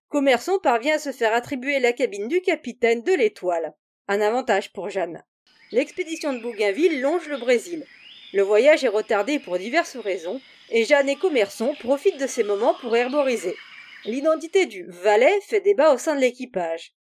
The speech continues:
Mais la force physique et la détermination de, je cite, « la bête de somme de monsieur de Commerson » poussent certains à rejeter l'idée que Jean Barret puisse être une femme. Quand Jeanne n'est pas à terre,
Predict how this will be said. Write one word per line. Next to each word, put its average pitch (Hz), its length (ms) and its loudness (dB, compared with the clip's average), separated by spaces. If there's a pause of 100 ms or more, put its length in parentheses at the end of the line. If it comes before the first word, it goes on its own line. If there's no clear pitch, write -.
(220)
Mais 208 140 0
la 202 120 4
force 370 260 -4
physique 277 400 -6
et 196 60 2
la 190 120 4
détermination 262 1000 -2
de, 185 240 2 (360)
je 202 200 0
cite, « 233 260 -8 (300)
la 196 180 2
bête 254 300 -4
de 285 140 -2
somme 277 360 0
de 196 100 2
monsieur 247 300 -2
de 330 60 -12
Commerson » 233 640 -2 (480)
poussent 403 180 6
certains 381 400 0
à 302 120 4
rejeter 302 460 -2
l'idée 254 300 -2
que 240 180 -2
Jean 240 220 -2
Barret 220 300 4
puisse 254 220 -10
être 330 200 -4
une 277 100 -2
femme. 190 400 -2 (600)
Quand 240 180 -2
Jeanne 254 240 2
n'est 320 140 0
pas 330 240 0
à 233 80 2
terre, 196 320 -2